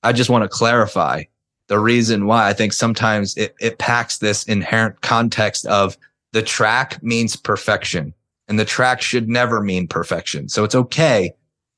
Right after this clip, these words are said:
if you made some poor decisions because, hey, let's be honest, you were used to getting the Reese's Peanut Butter Cup every morning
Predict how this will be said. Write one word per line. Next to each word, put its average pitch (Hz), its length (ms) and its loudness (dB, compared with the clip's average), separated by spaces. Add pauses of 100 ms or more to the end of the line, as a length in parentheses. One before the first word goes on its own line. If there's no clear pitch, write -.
(680)
if 117 180 0
you 117 80 4
made 110 220 4
some 101 160 -2
poor 110 180 2
decisions 95 640 0 (320)
because, 104 420 2
hey, 127 320 2 (460)
let's 98 160 -6
be 131 140 0
honest, 110 360 0
you 98 100 0
were 95 100 2
used 113 300 2
to 110 220 2 (380)
getting 113 240 2
the 113 80 2
Reese's 120 320 0
Peanut 156 240 2
Butter 104 200 2
Cup 104 260 0
every 107 200 2
morning 120 440 2